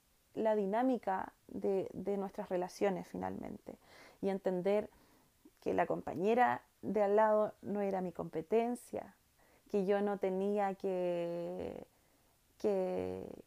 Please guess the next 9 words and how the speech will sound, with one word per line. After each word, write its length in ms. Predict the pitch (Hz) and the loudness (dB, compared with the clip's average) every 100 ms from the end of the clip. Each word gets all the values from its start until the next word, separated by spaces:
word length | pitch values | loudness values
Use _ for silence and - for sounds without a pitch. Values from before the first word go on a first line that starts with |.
| _ | _
que 180 | - 196 | 2 2
mirarla 960 | 190 190 185 190 190 190 175 175 165 180 - | 4 2 4 4 4 4 4 2 0 -4 0
feo 300 | 214 254 233 | 4 6 6
o 180 | - 190 | 6 4
sentirme, 1000 | - 196 180 214 214 202 202 208 202 - | 2 -2 0 2 4 4 2 2 2 0
eh, 680 | 196 190 180 175 170 165 165 - | -2 0 2 2 2 0 -2 -2
insegura 920 | 196 196 196 170 208 254 240 196 202 - - - - | -2 -2 -2 0 2 4 6 6 4 -4 -20 -20 -2
o 300 | - 190 185 | 4 6 6
menospreciada 1300 | 185 190 185 185 196 175 - 226 233 254 220 202 | 4 2 0 -2 -2 -4 0 6 6 6 4 2